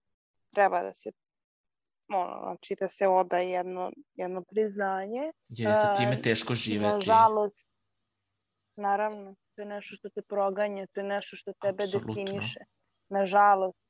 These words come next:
Speaker 1: te definiše, nažalost, to je deo tebe, to je deo tvog, e, identiteta. To postaje deo tvog identiteta.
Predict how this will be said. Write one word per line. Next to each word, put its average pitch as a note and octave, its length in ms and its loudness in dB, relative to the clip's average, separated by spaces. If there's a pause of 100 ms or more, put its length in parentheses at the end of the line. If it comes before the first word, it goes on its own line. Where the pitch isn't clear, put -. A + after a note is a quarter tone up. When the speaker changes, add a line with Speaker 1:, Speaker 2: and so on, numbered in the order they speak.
(200)
Speaker 1:
te G#3 120 2
definiše, G#3 720 -4
nažalost, G3 840 0 (220)
to G#3 60 -2
je G3 100 0
deo G3 280 2
tebe, G3 360 -6
to F#3+ 60 -14
je G3 60 -10
deo G3 240 -6
tvog, G3 320 -8 (260)
e, G#3+ 80 -12 (180)
identiteta. G3 840 -2 (200)
To G3 80 -4
postaje G3+ 540 0
deo F#3+ 180 -6 (120)
tvog F#3+ 240 -10
identiteta. - 640 -14